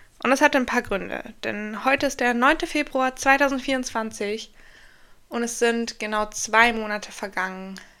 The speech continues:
seit meinem letzten Wettkampf. Der Wettkampf, in dem ich I F B B Figure Pro wurde. Und ich habe einfach ein bisschen Zeit gebraucht. Ich habe Zeit gebraucht zum Reflektieren,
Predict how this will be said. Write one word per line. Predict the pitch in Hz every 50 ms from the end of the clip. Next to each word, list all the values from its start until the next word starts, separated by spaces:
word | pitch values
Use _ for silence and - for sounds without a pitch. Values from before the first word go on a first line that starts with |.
| _ _
seit | - - 190 196 202 -
meinem | 202 196 196 - 185
letzten | 196 202 - - - 202 196
Wettkampf. | - - - - - - 202 - - - - - - - - - - - - - - - _ - - _ _ - - - -
Der | 254 262 262 247
Wettkampf, | 247 247 - - - - 233 214 220 220 220 -
in | - 208 208
dem | 214 214 214 214 214
ich | 220 208 208 202 - - - - - - - - - - - - - - - -
I | 254 285 302 311
F | 302 302 -
B | - 254 233
B | 226 240 247 247 247 247
Figure | 247 - - 277 233 214 208 196
Pro | 202 - - - 180 175 175 - -
wurde. | - - 208 - - 113 214 - - - - - - _ - _ _ - - - - - _ _ _ _ _ _ _ _ _ -
Und | - 247
ich | 254 -
habe | 302 294 -
einfach | 269 277 262 269
ein | 247 247
bisschen | 233 233 226 226 220
Zeit | - 226 214 214 -
gebraucht. | - - - - - - - - - - -
Ich | 240 - - -
habe | 233 233 - - - - - - - - - - - - - - -
Zeit | - - 294 294 294 -
gebraucht | 269 - - 262 262 262 -
zum | - 262 247
Reflektieren, | 247 247 - - 240 233 - - - 277 277 277 277 269 269 269 277